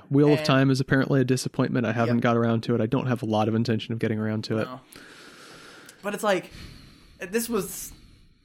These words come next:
Speaker 2: I feel like this was their chance to prove themselves, 'cause they're just building on something that is so well loved. And
Speaker 1: You know what this makes me really worried for?
Speaker 2: James Bond.
Speaker 1: Yeah.
Speaker 2: Yep.
Speaker 1: They got James Bond now, and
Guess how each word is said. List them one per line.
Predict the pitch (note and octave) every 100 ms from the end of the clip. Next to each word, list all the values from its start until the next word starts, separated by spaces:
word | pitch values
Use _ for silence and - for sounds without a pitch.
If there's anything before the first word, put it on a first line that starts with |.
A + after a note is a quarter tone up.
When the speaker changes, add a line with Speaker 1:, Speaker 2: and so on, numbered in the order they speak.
| _ _
Speaker 2:
I | - - - -
feel | F#3+
like | G#3+ G#3+
this | A3+
was | B3 A3+
their | A#3+
chance | A#3+ D4 C#4+ - - - _ -
to | G#3
prove | A#3+ C4
themselves, | C4 A#3 A3 G#3+ G#3 -
'cause | F#3+ E3+
they're | E3+ F3
just | F#3 F3
building | F3 G3 G3+
on | G3
something | F#3 F#3 F#3 F#3
that | E3+
is | E3 E3
so | E3+ D#3+ E3 D#3+ D3+ -
well | D3 D#3
loved. | D#3 E3 D#3 C#3+ C3+
And | C3+ C3 C#3 - _ _ _ _ _ _ _ _ _ _
Speaker 1:
You | D3+
know | D#3
what | E3
this | D3 -
makes | C#3+ -
me | B2+
really | A2 B2 B2
worried | A2+ B2 C#3
for? | - F3 F#3+ F#3 - - - - - D#3
Speaker 2:
James | D3 C#3 C3+
Bond. | B2+ C3+ C#3+ C#3+
Speaker 1:
Yeah. | A#2 A2 A2 G#2 G#2 -
Speaker 2:
Yep. | F3 G3 _ _
Speaker 1:
They | A2+
got | A2+ A2+
James | B2 A#2+ A#2+
Bond | - A#2+ A#2+ A2+
now, | A2 G#2+
and | G#2+ G#2